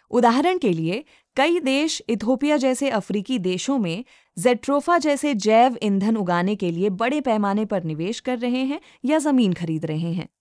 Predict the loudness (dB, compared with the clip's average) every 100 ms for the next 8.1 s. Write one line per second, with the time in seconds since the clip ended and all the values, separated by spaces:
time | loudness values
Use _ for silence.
0 | -6 -4 -2 0 0 0 0 2 2 2
1 | 0 0 0 0 0 0 0 0 -2 0
2 | 0 2 0 -2 -4 -6 -6 -8 _ _
3 | -10 0 2 2 0 0 -4 -2 0 2
4 | 2 4 4 4 2 2 0 -2 -4 0
5 | 0 0 -4 -4 -4 -4 -4 -2 -2 -2
6 | -2 -4 -2 -2 -2 -2 0 0 0 0
7 | 0 0 -4 -4 -2 -2 0 0 -2 -6
8 | -10